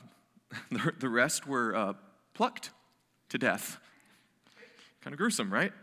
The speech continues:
Sure, it seemed like the chickens that have this sort of,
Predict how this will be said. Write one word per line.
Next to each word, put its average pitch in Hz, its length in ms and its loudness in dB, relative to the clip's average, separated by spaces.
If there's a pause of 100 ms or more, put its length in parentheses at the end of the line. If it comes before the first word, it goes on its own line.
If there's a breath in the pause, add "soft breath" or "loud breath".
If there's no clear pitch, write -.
(1080 loud breath)
Sure, 226 260 6
it 160 160 4
seemed 254 340 4
like 254 220 8
the 196 60 0
chickens 185 680 4
that 156 240 8
have 151 520 6
this 156 200 2
sort 156 280 2
of, 123 140 4